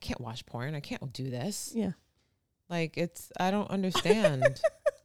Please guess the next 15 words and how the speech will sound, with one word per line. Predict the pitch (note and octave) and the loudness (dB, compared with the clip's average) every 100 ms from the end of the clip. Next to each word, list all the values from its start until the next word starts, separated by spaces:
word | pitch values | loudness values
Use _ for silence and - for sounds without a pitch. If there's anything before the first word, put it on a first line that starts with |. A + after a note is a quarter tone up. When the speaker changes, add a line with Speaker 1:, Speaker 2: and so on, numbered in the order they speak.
| A#4+ - - G#4 _ B4 - _ _ _ - - | -2 -2 -10 -12 _ -18 -18 _ _ _ -16 2
Speaker 1:
You | G#3+ | 4
know, | A3 | 6
listen, | G#3+ G#3+ A3 D3+ | 6 6 4 4
anything, | F#3 A3 G3+ G#3+ D#3 | 4 2 4 4 4
everybody | G3 G3+ G#3 | 2 2 2
has | F#3+ F3 | 4 2
wants | E3+ E3+ E3 | 2 2 2
and | D3+ | 0
needs. | F#3 D#3+ A#2 | 0 0 2
Why | C#3 | 2
should | D3 D3 | 2 0
you | E3+ | -2
prevent | - C#3+ D#3+ | -2 -2 -2
yourself | D#3+ C#3 C3+ C3 | -4 -4 -2 -2
from | - C3 C3 B2+ | -2 -4 -4 -8